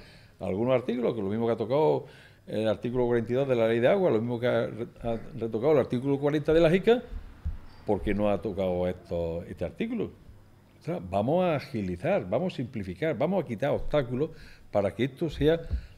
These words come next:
va-, mucho más ágil, ¿no? Eh, bien, el, ot-, sectorialmente también afecta la Ley de Patrimonio Histórico español, pero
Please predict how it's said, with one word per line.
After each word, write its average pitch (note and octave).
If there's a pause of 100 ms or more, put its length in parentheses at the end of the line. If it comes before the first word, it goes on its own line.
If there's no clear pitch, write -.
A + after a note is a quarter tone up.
(760)
va-, C3
mucho B2
más B2+
ágil, F2+
¿no? G3+ (1500)
Eh, C3
bien, C#3+
el, C3+ (300)
ot-, D#3
sectorialmente F3
también C3+
afecta E3+
la D#3
Ley D3
de E3+
Patrimonio D3+
Histórico E3
español, C#3+
pero A#2